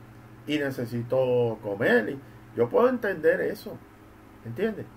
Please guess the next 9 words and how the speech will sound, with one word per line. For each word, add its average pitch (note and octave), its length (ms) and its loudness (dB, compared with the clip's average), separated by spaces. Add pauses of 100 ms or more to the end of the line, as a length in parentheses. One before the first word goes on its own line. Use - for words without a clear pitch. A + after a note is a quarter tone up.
(240)
Porque B2 160 -6
si B2+ 100 -4
estás B2 240 -2
dedicado G#3 460 0
cien F#3 260 -8
por F#3+ 160 -4
ciento G3 460 -4
a G3 100 2
eso F#3 300 -8